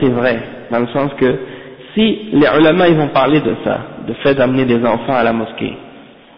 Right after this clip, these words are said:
ils ont dit, l'enfant, si il a moins que sept ans, et s'il n'est pas aqil, mumayyiz, c'est mieux de pas l'apporter à la mosquée. Parce qu'il va déranger les gens,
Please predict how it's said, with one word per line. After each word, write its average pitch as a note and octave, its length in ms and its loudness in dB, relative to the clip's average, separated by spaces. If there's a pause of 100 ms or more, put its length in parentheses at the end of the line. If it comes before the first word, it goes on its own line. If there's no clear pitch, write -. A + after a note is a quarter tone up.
(580)
ils D3 180 4
ont D3 140 2
dit, E3+ 280 2 (300)
l'enfant, D#3+ 640 2 (540)
si G#3 120 2 (120)
il E3 100 6
a D#3 80 6
moins E3+ 240 2
que F3 120 0 (120)
sept E3 220 0
ans, A#2 140 0 (720)
et C#3 100 0 (120)
s'il F#3+ 160 4
n'est E3 120 6
pas E3 220 2 (180)
aqil, B2+ 360 2 (420)
mumayyiz, C#3 680 2 (880)
c'est D#3 100 4
mieux E3 280 4
de D3+ 120 2
pas D3 180 2
l'apporter C#3 460 0
à B2 40 2
la A2+ 120 -2
mosquée. A2 380 -10 (840)
Parce C3 180 -2
qu'il E3+ 220 4
va D#3 160 4
déranger E3 600 2
les C3+ 240 2
gens, C3+ 200 0